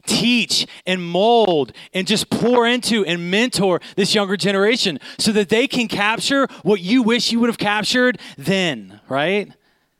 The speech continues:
But see, it's all, it, listen, you can be in pursuit of the knowledge of God when you fall in love with God. That's it. Amongst, ab-, ab-, above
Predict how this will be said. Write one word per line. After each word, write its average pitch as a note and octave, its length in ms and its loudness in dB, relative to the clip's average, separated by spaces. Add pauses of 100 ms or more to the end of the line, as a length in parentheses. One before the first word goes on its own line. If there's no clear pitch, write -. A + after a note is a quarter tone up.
(720)
But A3 80 2
see, C4 360 2
it's G#3 280 -4
all, A#3+ 420 4
it, F#3+ 200 -4
listen, G3 280 -2 (200)
you A#3+ 260 4
can C#4 220 -2
be A#3 180 2
in A#3 120 0
pursuit A3+ 580 0
of F3 160 -2
the F3+ 80 -2
knowledge E3+ 280 0
of G#3 120 -6
God D#3+ 200 0
when F#3 120 -4
you G#3+ 100 0
fall D3 400 0 (160)
in G3+ 180 -4
love C#3 320 -2 (220)
with C#3 400 -2 (220)
God. D#3+ 440 -4 (720)
That's - 180 -2
it. G#3 300 2 (880)
Amongst, E3 460 -2 (100)
ab-, D3+ 180 -6
ab-, E3+ 220 -4
above F3 320 0